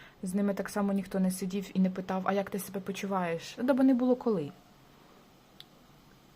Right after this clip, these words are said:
Давайте скажемо чесно: психологічне здоров'я, психологічний клімат в сім'ї, е, в оцих от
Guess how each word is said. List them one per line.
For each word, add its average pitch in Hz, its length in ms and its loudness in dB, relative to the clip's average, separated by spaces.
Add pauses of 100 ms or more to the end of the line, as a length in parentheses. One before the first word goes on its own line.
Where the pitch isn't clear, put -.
Давайте 208 300 0
скажемо 190 340 0
чесно: 180 300 -4
психологічне 233 600 0
здоров'я, 190 720 -2
психологічний 202 500 -4
клімат 196 480 0
в - 60 -16
сім'ї, 202 500 -2 (760)
е, - 60 -8 (680)
в 180 160 -4
оцих 190 280 -4
от 185 240 -6